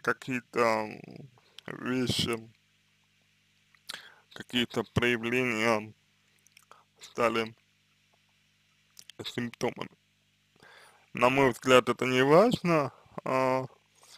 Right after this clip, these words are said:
потому что, э, судя по вашему рассказу, некоторые, некоторые, э, проявления вашего мужа еще до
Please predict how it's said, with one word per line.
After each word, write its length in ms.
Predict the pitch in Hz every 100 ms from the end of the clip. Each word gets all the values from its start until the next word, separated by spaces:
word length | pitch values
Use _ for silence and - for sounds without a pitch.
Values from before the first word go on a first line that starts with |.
| - - _
потому 440 | - - 143 143
что, 440 | 135 - - 135 135 _ _ _ _ _ _ _ _ _ _ _ - - -
э, 100 | 135 117
судя 280 | 156 151 147
по 440 | - 147 151 147 139 135 _ _ _ _ _ _ _ _ _ _ _ _ _ _ _ _ _ _ _ -
вашему 560 | 120 127 123 - 127 127
рассказу, 560 | 131 - 170 185 151
некоторые, 640 | 120 127 127 - 131 139 123 143 -
некоторые, 960 | 139 143 139 139 - 127 135 131 127 131
э, 20 | -
проявления 720 | 143 139 139 139 139 131 127 - _ _ - - _ _ -
вашего 600 | 135 135 127 - 131 135
мужа 600 | 156 170 - 139 117 - - - _ -
еще 420 | 131 120 - 139
до 460 | 139 143 151 135